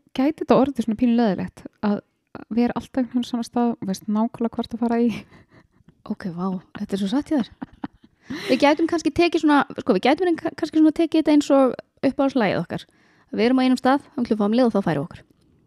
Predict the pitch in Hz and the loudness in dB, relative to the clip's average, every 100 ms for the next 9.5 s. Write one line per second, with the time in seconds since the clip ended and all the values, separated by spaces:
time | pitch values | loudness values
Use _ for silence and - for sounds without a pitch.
0 | _ - 269 320 359 330 262 208 180 165 | _ 0 4 4 6 8 8 6 4 2
1 | 165 165 175 247 240 233 247 202 180 277 | -2 -4 -2 -2 2 2 2 2 4 2
2 | - - 277 262 240 175 269 269 262 262 | 2 0 2 6 4 4 2 2 0 2
3 | 262 262 247 - 269 262 254 247 262 247 | 2 0 2 2 2 2 0 2 2 2
4 | 226 202 190 170 214 247 277 269 180 165 | 2 2 2 0 0 -4 0 2 2 2
5 | 170 - _ _ - 170 277 214 156 151 | -2 -10 _ _ 0 2 2 0 -4 -10
6 | _ - - - - - 220 240 - 262 | _ -20 -20 -20 -8 -2 2 2 4 4
7 | - 262 277 277 - 262 - - 190 202 | 4 4 4 0 -4 -4 -4 -2 -2 -2
8 | - - 285 - 302 330 302 285 - 226 | -4 -6 -6 4 6 6 4 -2 2 2
9 | 180 - 185 180 151 | 2 -4 -4 -2 -4